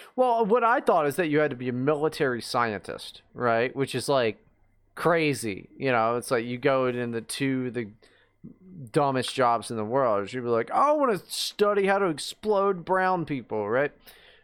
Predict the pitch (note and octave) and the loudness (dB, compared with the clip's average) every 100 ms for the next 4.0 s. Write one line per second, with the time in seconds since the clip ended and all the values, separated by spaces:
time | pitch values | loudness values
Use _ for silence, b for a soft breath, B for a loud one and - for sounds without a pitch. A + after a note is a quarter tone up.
0 | - C#3+ C#3+ C#3 C3 A#2+ - F3 D#3 C#3 | -2 2 4 4 2 -2 -10 -16 -12 -10
1 | C#3 E3 E3 C3 G#2 G#2 C#3 C3+ B2+ C#3+ | -2 2 4 4 2 0 0 2 2 0
2 | C3 B2+ C3 C3+ B2+ - C3+ C3 C3 B2+ | 0 0 -2 0 -4 -2 -2 0 0 2
3 | B2 A#2+ A#2 A#2+ A#2+ - A#2+ A#2 - - | 0 0 0 0 0 -2 -2 -2 -2 -14